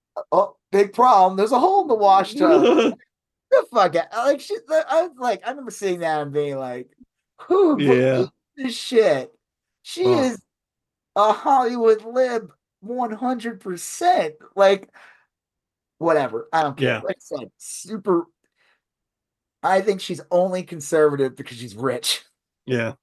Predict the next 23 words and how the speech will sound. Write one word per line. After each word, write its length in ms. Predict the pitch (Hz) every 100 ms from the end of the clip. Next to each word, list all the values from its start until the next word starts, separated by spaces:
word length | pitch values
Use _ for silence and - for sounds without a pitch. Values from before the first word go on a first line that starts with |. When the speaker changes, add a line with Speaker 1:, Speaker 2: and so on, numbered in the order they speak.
| -
Speaker 1:
I 140 | 185
can 120 | 208 147
see 140 | 123
that. 240 | 117 117 -
I 100 | 123
can 100 | 117
see 160 | -
that. 280 | 110 110 113 _ _ _ 143
Speaker 2:
I 120 | 151
don't 200 | 156 147
think 160 | 139
she's 180 | - 120
that 220 | 131 123
right 200 | 113 113
wing. 340 | 107 117 107 113 - - _
Uh, 240 | 139 143 143
but 260 | 147 156 -
I, 240 | 160 160 -
I 320 | 156 160 156
do 280 | 143 165 160
love 280 | 160 156 147
her. 100 | 156
S-, 260 | 143 135